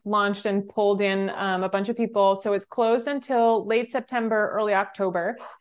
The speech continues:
And that's when we will open it up again and be accepting new members. And we don't necessarily have, like,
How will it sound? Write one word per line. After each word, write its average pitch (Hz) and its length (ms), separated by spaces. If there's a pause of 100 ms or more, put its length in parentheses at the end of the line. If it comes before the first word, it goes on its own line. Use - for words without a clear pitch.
And 208 100
that's 196 220
when 202 200
we 190 160
will 185 420
open 196 260
it 185 100
up 175 160
again 180 460
and 190 180
be 185 120
accepting 190 600
new 185 120
members. 175 540 (360)
And 220 640
we 220 160
don't 247 180
necessarily 269 600
have, 214 420
like, 196 400